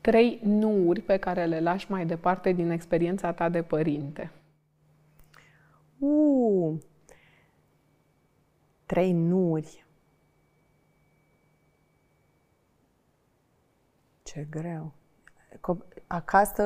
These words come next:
Speaker 2: el aș spune copiilor mei, nu pe bandă rulantă. <laughs>
Speaker 1: Altor
Speaker 2: Um,
Speaker 1: părinți.
Speaker 2: altor părinți.
Speaker 1: Din experiența ta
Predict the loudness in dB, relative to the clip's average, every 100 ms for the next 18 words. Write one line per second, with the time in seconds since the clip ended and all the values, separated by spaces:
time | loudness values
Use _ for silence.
0 | 0 2 4 2 2 0 0 0 0 4
1 | 6 8 6 6 6 8 6 6 8 10
2 | 12 12 12 12 12 12 12 10 10 -2
3 | 6 8 10 8 6 4 -8 2 6 6
4 | 6 4 6 4 4 2 -2 -6 -10 -8
5 | -2 -2 0 -2 0 0 0 -4 -6 -4
6 | 0 0 -4 -4 -2 -2 -4 -8 -10 -6
7 | -6